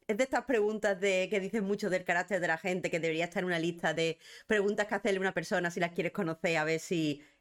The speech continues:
eh, sois pareja. Mi pregunta sería, cuando a ti una persona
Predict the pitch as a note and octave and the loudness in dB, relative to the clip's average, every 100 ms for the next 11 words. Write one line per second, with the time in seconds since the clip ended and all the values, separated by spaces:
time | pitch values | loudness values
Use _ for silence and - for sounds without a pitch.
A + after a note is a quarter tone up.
0 | _ - F3+ D#3+ F3 F3+ - C#3 B2+ - | _ -2 0 2 0 -2 0 -4 -4 -8
1 | B2+ _ _ _ _ _ _ _ - A#3 | -12 _ _ _ _ _ _ _ -2 0
2 | A3 G3+ C4+ C#4 F#3+ F3+ C#3 - F#3+ F3+ | 2 0 0 0 0 0 -2 0 0 0
3 | F3+ C4+ F4+ - B3+ B3+ B3 A3 - G3+ | 0 0 0 -2 -2 0 0 -2 0 0
4 | E3 D#3 E3 | 0 -4 -10